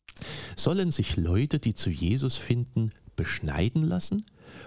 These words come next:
um auf diese Weise den Übertritt zum Judentum auch zu zeigen? Soll man als Christ nach der Tora leben oder nicht?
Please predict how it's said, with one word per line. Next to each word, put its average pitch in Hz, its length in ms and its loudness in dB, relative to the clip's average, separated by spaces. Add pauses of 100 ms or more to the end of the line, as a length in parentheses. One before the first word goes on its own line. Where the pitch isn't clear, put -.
um 110 160 2
auf - 200 0
diese 104 340 2
Weise 113 340 2
den 170 160 2
Übertritt 127 480 0
zum 80 160 0
Judentum 151 560 2
auch 90 200 -2
zu - 140 -6
zeigen? 139 640 0 (1080)
Soll 151 260 4
man 190 220 2
als - 340 0
Christ - 300 0
nach 113 160 2
der 110 180 2
Tora 147 500 2
leben 107 540 2
oder 117 400 2
nicht? - 640 -4